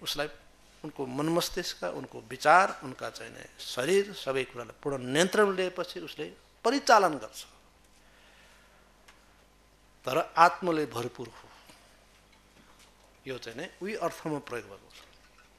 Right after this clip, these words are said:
डाकमध्येले मातिएपछि पूर्ण नियन्त्रणमा त्यसले चलायमान गरे जस्तै, परिचालन गरे जस्तै, पवित्र आत्माले भरपूर हुँदा हामी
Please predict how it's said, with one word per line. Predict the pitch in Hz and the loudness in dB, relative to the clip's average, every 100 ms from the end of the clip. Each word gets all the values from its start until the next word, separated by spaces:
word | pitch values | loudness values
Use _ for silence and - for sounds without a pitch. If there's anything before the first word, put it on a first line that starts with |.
| - - - - _ _ _ _ _ _ _ _ - | -20 -20 -20 -20 _ _ _ _ _ _ _ _ -2
डाकमध्येले | 123 143 - 135 113 110 120 185 - _ - - - | 0 0 -2 -12 -14 -12 -10 -10 -12 _ -20 -20 0
मातिएपछि | 139 143 - 120 - - - 156 165 - | 0 0 -4 -12 -12 -20 -16 -18 -12 -4
पूर्ण | 185 170 | -4 -2
नियन्त्रणमा | 156 190 196 196 190 180 | -2 -2 -2 -6 -6 -8
त्यसले | 165 - 143 202 - - - - _ - - - _ _ - | -8 -10 -10 -12 -12 -20 -20 -20 _ -20 -20 -20 _ _ 2
चलायमान | 165 202 240 240 214 185 | 8 12 12 10 8 6
गरे | 139 113 | -2 -6
जस्तै, | 107 - | -12 -12
परिचालन | 170 - 233 247 226 202 175 | -4 2 2 8 8 10 6
गरे | 127 117 | 0 -8
जस्तै, | 117 - - 202 277 - - - - | -16 -14 -4 -2 -2 -8 -20 -20 -2
पवित्र | 170 254 262 196 | 2 4 4 6
आत्माले | 165 147 139 113 | 6 4 -4 -8
भरपूर | 117 123 - 117 | -10 -12 -10 -14
हुँदा | 110 110 | -16 -16
हामी | 113 110 180 | -14 -12 -12